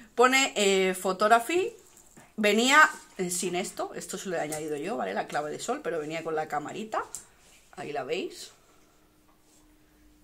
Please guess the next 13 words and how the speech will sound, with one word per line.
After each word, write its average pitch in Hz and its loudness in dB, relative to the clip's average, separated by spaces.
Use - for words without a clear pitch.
Muy 180 -6
chula, 180 -6
la 185 -2
verdad. 151 -8
No 180 -14
sé 175 -16
si 165 -16
esto 156 -16
va 160 -12
a - -16
enfocar. - -10
Y 233 2
bueno, 196 0